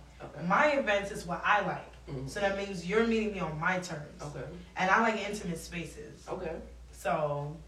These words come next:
Speaker 1: I love that.
Speaker 2: you gotta fi-, figure out what you're doing it for. So if you're doing, you could do events for the podcast.
Speaker 1: Okay.
Speaker 2: So it's like all of my listeners, you know, make them feel special, and
Speaker 1: I
Speaker 2: then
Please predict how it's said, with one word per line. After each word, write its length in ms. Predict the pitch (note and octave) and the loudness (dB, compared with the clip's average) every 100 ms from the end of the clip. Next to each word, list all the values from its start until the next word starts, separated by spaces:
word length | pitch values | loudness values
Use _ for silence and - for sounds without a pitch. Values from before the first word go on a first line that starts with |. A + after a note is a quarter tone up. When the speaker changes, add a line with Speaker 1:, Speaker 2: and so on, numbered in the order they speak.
| - - - - - - | -20 -20 -20 -20 -20 -12
Speaker 1:
I 40 | |
love 200 | G#3 A3+ - | -10 -10 -12
that. 120 | - | -8
Speaker 2:
you 100 | G#3+ C4 | 2 6
gotta 180 | B3 | 6
fi-, 220 | A3 A3 A3 | 4 0 -2
figure 340 | - A3 G#3 | -2 2 4
out 140 | F#3 | 4
what 100 | F3+ | 2
you're 180 | F3+ F#3+ | -4 -4
doing 100 | F#3 | -4
it 40 | F3 | -4
for. 120 | E3+ | -4
So 140 | - | -4
if 120 | F3+ F3+ | -4 -4
you're 160 | A3+ | -4
doing, 340 | A3 A3+ A3+ A3 | 0 0 0 0
you 80 | B3+ | -2
could 160 | C#4 | -4
do 140 | G#3+ G3+ | -4 -4
events 420 | D3 F3 F#3 - | -4 -2 -2 -4
for 260 | - F#3 F#3 | -6 -2 0
the 80 | |
podcast. 720 | - F3+ E3+ F3+ G3+ A3+ B3+ - | 0 -2 -2 2 2 2 -2 -6
Speaker 1:
Okay. 220 | - - - - | -8 -6 -8 -4
Speaker 2:
So 160 | G#3 | -2
it's 120 | G3+ F3+ | -2 -2
like 200 | E3 - | -4 -2
all 120 | G3+ | 0
of 60 | |
my 140 | G3 F#3 | 2 0
listeners, 760 | A#3 A#3 A#3+ A#3 A3+ A3+ A3+ | 0 -2 -2 0 0 -2 -2
you 60 | - | -2
know, 320 | G3 F3+ F#3 - - - | -2 0 -2 -4 -14 -6
make 180 | F#3+ G#3+ | -4 -2
them 140 | A3 | -4
feel 160 | G3 F#3 | -4 -6
special, 720 | - G3 F#3+ G3 F#3 F#3 F3+ | -2 0 0 0 2 2 2
and 120 | F3+ | 2
Speaker 1:
I 40 | |
Speaker 2:
then 160 | D#3+ E3+ | 0 -2